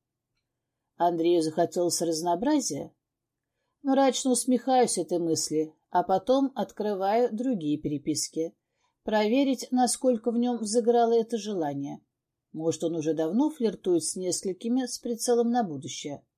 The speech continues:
А может, много интересного можно узнать в его общении с друзьями. Увы, последняя мысль оказывается самой точной. Меня штормит от одной эмоции в другую,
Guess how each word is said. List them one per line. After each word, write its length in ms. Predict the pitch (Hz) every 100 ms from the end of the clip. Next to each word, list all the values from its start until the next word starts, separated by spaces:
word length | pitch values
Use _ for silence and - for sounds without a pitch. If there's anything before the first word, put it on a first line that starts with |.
| _ _ _ _ _ _
А 160 | - 254
может, 380 | 247 254 269 254
много 320 | 240 233 220
интересного 640 | 254 277 233 214 - 262 247
можно 360 | 202 190 240
узнать 360 | 208 175 185 -
в 80 | 202
его 200 | 180 190
общении 420 | 190 214 214 220
с 80 | 208
друзьями. 720 | 254 196 151 143 143 147 151 _ _ _ _ _ _ _ _ _ _ _
Увы, 400 | 277 208 180 165 _
последняя 480 | 180 180 202 180 190
мысль 380 | 185 208 269 277
оказывается 760 | - 214 185 165 170 220 220 247
самой 360 | - 180 170
точной. 600 | 156 131 131 - 151 - _ _ _ _ _ _ _
Меня 280 | 220 233 220
штормит 580 | - 240 240 247 233 -
от 160 | 170
одной 320 | 175 170 175 175
эмоции 400 | 180 175 - 170
в 80 |
другую, 580 | 156 156 151 247 175 -